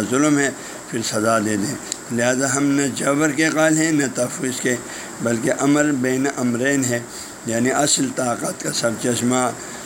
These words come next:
تمام قوتوں کا سرچشمہ اللہ ہے، لیکن اس کو استعمال کرنے کا انسان کو اللہ نے اختیار دیا ہے۔ اب یہ انسان ہے، اس کو صحیح استعمال کریں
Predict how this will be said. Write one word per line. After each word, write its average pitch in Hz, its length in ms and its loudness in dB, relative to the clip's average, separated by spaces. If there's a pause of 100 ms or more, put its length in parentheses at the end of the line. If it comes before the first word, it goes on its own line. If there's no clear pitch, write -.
(120)
تمام 147 420 2
قوتوں 135 500 2
کا 131 80 0
سرچشمہ 117 520 0
اللہ 131 440 2
ہے، 165 160 2 (360)
لیکن 131 320 0
اس 135 180 -4
کو 131 240 2
استعمال 135 720 2
کرنے 160 380 2
کا 147 200 0 (360)
انسان 135 420 2
کو 156 100 2
اللہ 156 260 4
نے 156 140 4
اختیار 151 400 2
دیا 156 300 4
ہے۔ 156 140 2 (320)
اب 131 160 0
یہ 143 140 6
انسان 143 440 4
ہے، 160 60 4
اس 147 120 0
کو 139 160 -2
صحیح 139 300 0
استعمال 147 560 2
کریں 151 220 2